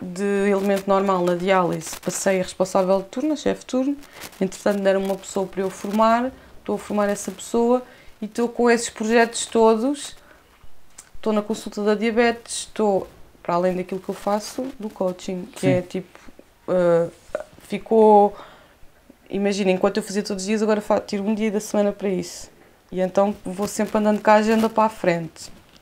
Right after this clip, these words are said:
Speaker 1: Ah, estou no projeto da diabetes, das consultas da diabetes, estou no, no grupo dos acessos vasculares, que é aquela fístula que os doentes têm,
Speaker 2: Sim.
Speaker 1: que a gente põe as agulhinhas, aquilo é todo um, um mundo só naquele bocado de braço.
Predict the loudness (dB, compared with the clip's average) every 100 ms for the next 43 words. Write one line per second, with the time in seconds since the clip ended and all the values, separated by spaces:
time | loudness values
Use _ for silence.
0 | -20 -20 -20 -20 _ -20 -20 -20 -20 -20
1 | -20 -20 -8 -4 0 2 2 2 -2 -4
2 | -2 -2 -2 0 0 -2 -6 -4 2 2
3 | 2 -2 -6 -6 -10 -6 -4 -2 0 -2
4 | 0 0 -2 -6 -8 -6 -4 -4 -4 -4
5 | -4 -2 -4 -6 -6 -4 -2 -4 -6 -8
6 | -6 -4 -4 -4 -2 -2 0 -2 0 0
7 | 0 0 -2 -4 -4 -4 -4 -2 0 0
8 | 0 0 0 -2 2 2 2 0 2 2
9 | 0 -4 -2 -2 -2 -2 0 -2 -2 -6
10 | -12 -20 -20 -20 -2 4 8 10 8 6
11 | 6 6 6 6 4 4 4 4 4 2
12 | 2 0 -6 -14